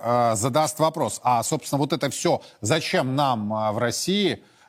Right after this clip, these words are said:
э, зачем нам, э, российским гражданам, зачем нам, русским, да? А, вот эти многомиллионные орды, которые сюда едут, э,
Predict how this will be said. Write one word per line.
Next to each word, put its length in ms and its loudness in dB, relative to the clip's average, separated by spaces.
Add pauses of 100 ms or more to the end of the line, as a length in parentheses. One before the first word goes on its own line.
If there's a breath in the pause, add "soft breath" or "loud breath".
э, 340 2
зачем 460 0
нам, 300 0
э, 240 2
российским 600 -2
гражданам, 420 -2
зачем 300 -4
нам, 220 -2
русским, 440 -4
да? 260 0 (340 loud breath)
А, 220 2
вот 180 -2
эти 160 0
многомиллионные 920 2
орды, 400 -2
которые 340 -4
сюда 380 0
едут, 460 -2 (360 loud breath)
э, 240 2